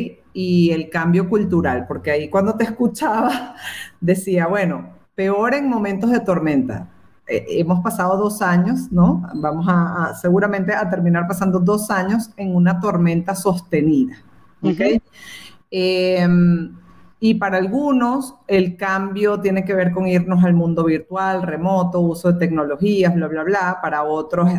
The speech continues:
Speaker 1: tiene que ver más con mindset, ¿ok? Y en esa línea del mindset, creo que lo que de alguna manera nos está llamando esta situación es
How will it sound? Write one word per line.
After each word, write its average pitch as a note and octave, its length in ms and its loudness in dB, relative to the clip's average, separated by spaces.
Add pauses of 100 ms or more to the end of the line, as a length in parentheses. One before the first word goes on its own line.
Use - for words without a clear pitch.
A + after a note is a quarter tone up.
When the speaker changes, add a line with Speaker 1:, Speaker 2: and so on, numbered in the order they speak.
(120)
Speaker 1:
tiene F3 240 4
que F3 80 0
ver D#3+ 200 -2
más E3+ 220 -2
con D#3+ 320 -4
mindset, F#3 840 -2
¿ok? E3+ 220 -10 (880)
Y G3+ 200 0
en G3 160 2
esa G3 300 0
línea A#3 380 2
del A#3 160 -2
mindset, C4+ 840 -2 (600)
creo F3+ 320 0
que G#3 140 -2
lo F#3+ 260 0
que E3 500 0
de E3 80 0
alguna D#3+ 300 0
manera F#3+ 380 2
nos F3+ 220 2
está D#3+ 340 -2
llamando F#3+ 840 0
esta E3 260 -2
situación G#3+ 960 0
es D#3 240 -2